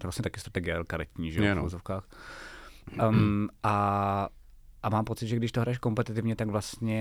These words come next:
Speaker 1: je tam to, že se musíš furt jako, nebo ideálně by ses měl pořád zlepšovat. Vlastně
Speaker 2: Mhm.
Speaker 1: by ses tomu
Speaker 2: No,
Speaker 1: měl
Speaker 2: měl by jít
Speaker 1: věnovat
Speaker 2: nahoru,
Speaker 1: a měl
Speaker 2: no.
Speaker 1: by si prostě jako vidět progres. Může být pomalej, extrémně pomalej, ale furt jako teď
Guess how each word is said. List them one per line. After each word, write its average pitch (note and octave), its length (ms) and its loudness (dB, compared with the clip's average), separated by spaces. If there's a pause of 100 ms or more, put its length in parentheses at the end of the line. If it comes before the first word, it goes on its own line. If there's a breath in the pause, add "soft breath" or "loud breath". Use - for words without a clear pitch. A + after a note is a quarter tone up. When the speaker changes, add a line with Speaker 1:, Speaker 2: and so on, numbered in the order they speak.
(380)
Speaker 1:
je G#2 160 0
tam A2 220 0
to, A2 120 -2
že G#2 160 -4
se A2+ 120 -4
musíš A2+ 280 -2
furt B2+ 200 -6 (200)
jako, - 380 -10
nebo G#2 240 0
ideálně G#2+ 400 6
by F#2 80 0
ses - 220 -10
měl G2+ 180 2
pořád G#2+ 340 0
zlepšovat. G2+ 480 -2 (200)
Vlastně A2+ 200 6
Speaker 2:
Mhm. C3+ 60 8
Speaker 1:
by D3 60 4
ses G2+ 120 -4
tomu A#2 140 4
Speaker 2:
No, B2+ 60 10
Speaker 1:
měl - 80 6
Speaker 2:
měl B2+ 80 6
by F#2 60 6
jít F2+ 40 6
Speaker 1:
věnovat A#2 280 6
Speaker 2:
nahoru, F#2+ 200 6
Speaker 1:
a A2 40 2
měl G#2+ 120 4
Speaker 2:
no. G#2 40 4
Speaker 1:
by G#2+ 80 0
si - 120 -2
prostě G#2+ 320 -6
jako G#2 240 -4
vidět G#2 260 0 (100)
progres. E2+ 380 0
Může C3+ 160 2
být D#3 180 -4
pomalej, A#2 400 4
extrémně A#2 380 0
pomalej, F#2 380 2
ale A2+ 100 2
furt - 300 -2
jako G#2+ 220 -2
teď - 220 4